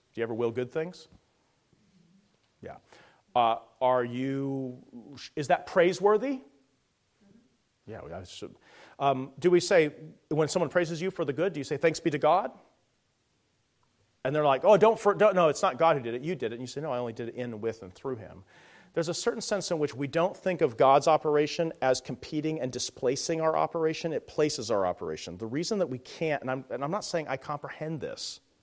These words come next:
I'm sure I don't. But the, but one reason why we can't blame God is because God is not competing for causal explanatory space so that it's either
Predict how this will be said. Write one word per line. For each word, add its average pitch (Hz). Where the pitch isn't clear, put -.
I'm 110
sure -
I 127
don't. 107
But 143
the, 143
but 135
one 180
reason 156
why 127
we 123
can't 156
blame 147
God 127
is 139
because 139
God 170
is 151
not 143
competing 143
for 123
causal 156
explanatory 139
space 139
so -
that 127
it's 113
either 131